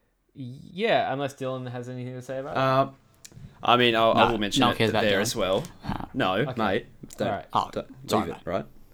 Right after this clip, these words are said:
Speaker 2: Calm down. No. Um, I just wanted to point out the thing of beauty that me and, um, me and Kieran finished the demo at the
Speaker 1: Oh,
Speaker 2: same
Speaker 1: yeah.
Speaker 2: time in, like, this glorious,
Speaker 1: Yeah.
Speaker 2: like,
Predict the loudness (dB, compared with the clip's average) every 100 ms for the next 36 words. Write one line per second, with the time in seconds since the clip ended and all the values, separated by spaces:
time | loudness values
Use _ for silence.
0 | -20 -8 -6 -4 -6 -8 -18 -20 -20 -14
1 | -12 -12 -12 2 8 8 8 4 -4 -18
2 | -20 -2 4 6 4 0 0 -2 -2 -2
3 | -2 0 0 0 -4 -6 -6 -6 -6 -6
4 | -4 -4 -4 -6 -6 -6 -6 -8 -10 -16
5 | _ -10 -8 -10 -10 -10 -12 -14 _ _
6 | -12 -12 -12 -10 -4 -2 -2 -2 -4 -4
7 | -2 -4 -6 -12 _ -8 -6 -6 -8 -12
8 | -8 -4 -4 -4 -4 -6 -6 -8